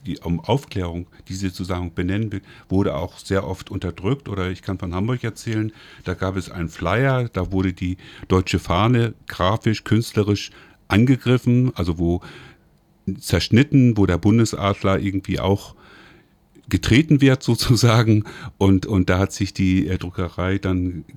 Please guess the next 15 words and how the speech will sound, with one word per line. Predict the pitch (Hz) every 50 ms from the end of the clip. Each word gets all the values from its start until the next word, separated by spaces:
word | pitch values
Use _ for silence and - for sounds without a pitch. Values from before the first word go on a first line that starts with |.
| 120 -
g-, | 101 104
g-, | 98 104 - - - - - 95
geweigert, | 92 95 85 80 90 95 95 95 95 92 -
das, | 85 80 - -
das | - 82 -
abs-, | - 95 92 - - - - - -
das | - 90 90 -
abzudrücken. | - 113 - - 104 95 90 85
Das | -
heißt | 92 95 98 - -
also, | 98 90 90 90
es, | 87 90
es | - - 98 -
ist | 110 113 - -
so, | 107 101 101 101 101